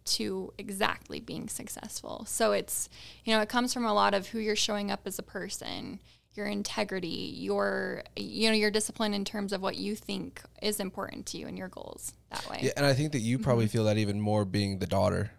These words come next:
Speaker 2: right? Like,
Speaker 1: Yeah.
Speaker 2: 'cause these are the things that you've been, I, like, all of the things that, that edge now stands for,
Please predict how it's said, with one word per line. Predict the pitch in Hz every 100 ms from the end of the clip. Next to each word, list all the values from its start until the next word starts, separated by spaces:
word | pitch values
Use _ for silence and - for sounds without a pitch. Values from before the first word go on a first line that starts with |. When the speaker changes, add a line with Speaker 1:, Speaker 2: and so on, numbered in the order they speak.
| -
Speaker 2:
right? | - 101 101
Like, | - 117 - 214
Speaker 1:
Yeah. | 214 214 101
Speaker 2:
'cause | 120
these | 117 123
are | 120
the | 110
things | 113 104
that |
you've | 110
been, | 107 104 101 - - - _ -
I, | - 98 -
like, | 113
all | 113 139
of | 147
the | 127
things | - 113 107
that, | 107 104 - -
that | 107 95 -
edge | 107 104 101
now | 104 98
stands | 104 101 98 98
for, | - 92